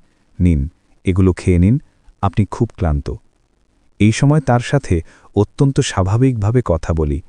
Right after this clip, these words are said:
যেন কিছুই হয়নি। তখন তিনি লজ্জিত হয়ে বলেন, 'রাগ করেছ?' আমি বলি, 'না।' তারপর তিনি তার দুর্ব্যবহারের জন্য দুঃখ প্রকাশ করেন এবং স্নেহ ও ভালোবাসার কথা বলেন।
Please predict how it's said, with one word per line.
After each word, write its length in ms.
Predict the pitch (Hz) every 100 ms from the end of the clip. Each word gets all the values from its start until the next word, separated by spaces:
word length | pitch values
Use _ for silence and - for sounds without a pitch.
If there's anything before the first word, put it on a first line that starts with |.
| _ _ _
যেন 260 | 113 139 175
কিছুই 380 | - 110 - 127
হয়নি। 400 | 95 76 73 85 - _ _ _ _ _ -
তখন 300 | 98 - 101
তিনি 240 | 98 104 98
লজ্জিত 420 | 92 90 107 95
হয়ে 180 | 92 95
বলেন, 340 | 87 90 113 123 _ _ _ -
'রাগ 180 | 87 78 -
করেছ?' 340 | 101 135 - 82 - _ _ _ _ _ _ -
আমি 200 | 107 135
বলি, 240 | 151 185
'না।' 300 | 131 69 73 - _ _ _ _ _ _
তারপর 340 | 107 107 117
তিনি 240 | 110 110 107
তার 180 | 107 98
দুর্ব্যবহারের 760 | 98 98 95 92 90 98 98
জন্য 320 | 82 98 95
দুঃখ 360 | 87 98 - -
প্রকাশ 380 | 110 90 85 -
করেন 360 | - 73 67 - _ _ _ _
এবং 260 | - 87 87
স্নেহ 380 | - 98 87 104
ও 220 | - 98
ভালোবাসার 580 | 85 92 90 87 - 85
কথা 300 | 82 80 -
বলেন। 340 | 80 76 65